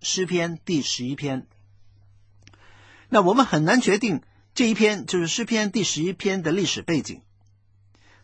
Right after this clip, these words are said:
大卫常常身陷险境，在扫罗宫中呢，或者在旷野里被扫罗追捕，又或者在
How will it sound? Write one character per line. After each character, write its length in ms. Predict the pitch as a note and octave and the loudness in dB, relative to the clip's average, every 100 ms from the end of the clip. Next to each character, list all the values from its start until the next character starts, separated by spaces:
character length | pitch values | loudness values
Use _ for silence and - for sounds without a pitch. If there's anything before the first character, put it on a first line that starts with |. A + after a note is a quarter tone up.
| _ | _
大 220 | C4+ G#3+ | 4 4
卫 200 | D#3+ C3+ | 2 -2
常 200 | - F#3+ | -2 -2
常 180 | F#3+ F#3+ | 0 0
身 240 | A3 A3+ | 0 0
陷 240 | G3 G3+ C3 | 2 0 0
险 260 | B2+ F2 | -2 -4
境， 260 | - A3+ - _ _ _ _ _ - _ | -4 -4 -4 _ _ _ _ _ -20 _
在 260 | - F#3+ F#3 | -2 0 0
扫 300 | - C#3+ A#2+ | 2 2 2
罗 240 | C3 G3+ | 2 0
宫 320 | - A#3+ A#3+ | 2 2 2
中 260 | A3+ B3 A#3 | 0 0 0
呢， 280 | D3+ G#2 - _ _ _ - | -2 -4 -8 _ _ _ -6
或 180 | - A#3+ | 2 2
者 160 | C3+ | 2
在 260 | A2+ F3 C#3+ | 0 0 0
旷 360 | - - F#3+ C3+ | -2 2 2 2
野 100 | E3 | -2
里 300 | A#2 E2+ - _ | -2 -8 -16 _
被 180 | - F3 | 0 0
扫 240 | C3 G2+ F#2 | 0 -4 -2
罗 180 | B2+ F3+ | -4 0
追 280 | A3+ A#3 | 2 2
捕， 460 | G#3+ - F2 G2+ C#3+ - | -2 -8 -10 -8 -8 -4
又 120 | F#3 | -2
或 180 | E3+ G#3 | 0 0
者 140 | C#3 | 0
在 260 | A2+ D#3 B2 | 0 -2 -2